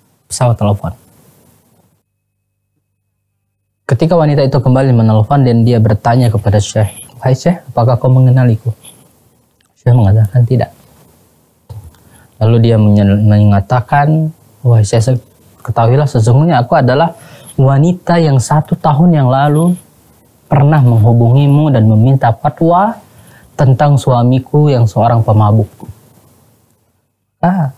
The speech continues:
Syekh pun teringat dengan wanita tersebut. Kemudian Syekh mengatakan, "Wahai saudariku, wahai putriku,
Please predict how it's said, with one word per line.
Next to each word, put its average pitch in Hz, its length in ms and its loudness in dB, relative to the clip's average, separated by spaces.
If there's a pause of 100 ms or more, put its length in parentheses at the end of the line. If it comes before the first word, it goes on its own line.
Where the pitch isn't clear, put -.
(380)
Syekh 123 300 -2
pun 160 100 -2
teringat 139 400 -2
dengan 110 240 2
wanita 104 320 0
tersebut. 113 400 -4 (1400)
Kemudian 131 440 2
Syekh 147 320 -2
mengatakan, 113 680 0
"Wahai 113 240 2
saudariku, 131 680 -2 (640)
wahai 123 160 2
putriku, 139 640 -2